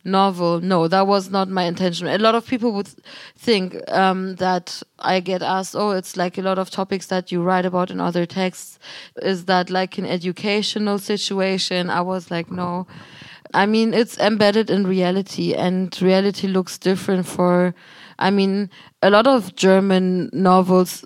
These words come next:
say, or most German novels play in the same country and context, but a different angle where, um, the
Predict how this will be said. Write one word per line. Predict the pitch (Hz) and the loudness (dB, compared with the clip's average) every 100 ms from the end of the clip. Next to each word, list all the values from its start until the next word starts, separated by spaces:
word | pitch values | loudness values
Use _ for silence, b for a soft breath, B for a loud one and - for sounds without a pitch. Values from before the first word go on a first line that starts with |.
| - | -16
say, | - - 175 - 110 - - - 117 202 | -8 -2 -2 -4 -10 -16 -20 -14 -8 -2
or | 202 208 | 4 6
most | 208 196 220 - | 6 6 4 4
German | 214 214 208 208 | 2 2 0 -2
novels | 185 202 208 202 | 0 2 0 -2
play | - 202 185 | -2 2 2
in | |
the | 180 | 0
same | 175 190 180 | -2 -2 -2
country | 170 196 226 - 190 | -2 0 0 0 -4
and | 165 | -2
context, | 196 220 - 185 180 - - B B B B - | -2 -2 -2 -2 -2 -8 -20 B B B B 2
but | 190 190 - - - 185 | 4 2 -2 -16 -4 -2
a | |
different | 175 185 - 185 | -2 -4 -4 -4
angle | 123 180 196 185 185 180 | -2 -2 -2 -2 -2 0
where, | 180 180 180 180 B B B B - | -2 0 -2 -4 B B B B 0
um, | 185 180 185 - | 0 0 -4 -10
the | - 185 190 185 185 185 | -14 -4 -2 0 0 -2